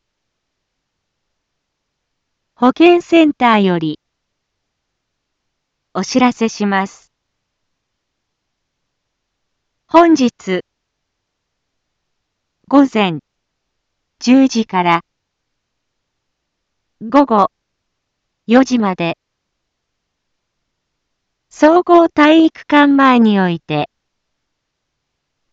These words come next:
献血を、行います。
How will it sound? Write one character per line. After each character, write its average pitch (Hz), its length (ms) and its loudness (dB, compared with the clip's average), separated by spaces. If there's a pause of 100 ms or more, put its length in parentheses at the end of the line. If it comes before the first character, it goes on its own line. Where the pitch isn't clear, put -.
(380)
献 302 220 2
血 302 380 -2
を、 226 240 0 (920)
行 202 280 -2 (200)
い 233 80 -2
ま 220 220 -6
す。 - 240 -20